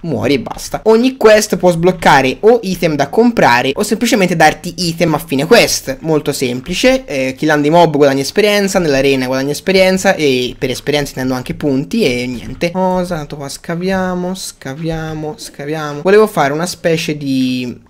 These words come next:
di non so nemmeno io cosa a livello del portale. Ok, una chest. Ah, skip day token, in pratica così vado direttamente al, al periodo in cui spawna il portale, perché il portale spawna solamente a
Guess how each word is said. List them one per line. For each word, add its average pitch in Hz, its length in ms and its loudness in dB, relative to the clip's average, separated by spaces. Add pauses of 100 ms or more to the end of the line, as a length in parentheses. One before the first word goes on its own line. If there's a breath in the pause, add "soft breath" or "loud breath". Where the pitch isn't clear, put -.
(100)
di 139 280 -6
non 147 180 -2
so 156 180 -6
nemmeno 143 300 -2
io 175 140 -2
cosa 143 760 -2
a 160 80 -4
livello 156 380 2
del 131 220 -4
portale. 131 560 -8 (540)
Ok, 170 340 -10
una 170 160 0
chest. - 420 -14
Ah, 165 240 -6
skip 240 260 -4
day 185 140 2
token, 160 140 -2
in 156 60 -4
pratica 160 360 2
così 190 320 0
vado 165 160 0
direttamente 160 560 -2
al, 143 200 2
al 180 420 0
periodo 170 340 2
in 156 100 -2
cui 147 420 0
spawna 160 360 0
il 143 80 0
portale, 139 500 -2
perché 135 220 -2
il 165 100 0
portale 165 640 2
spawna 147 320 -4
solamente 139 800 0 (220)
a 156 100 -2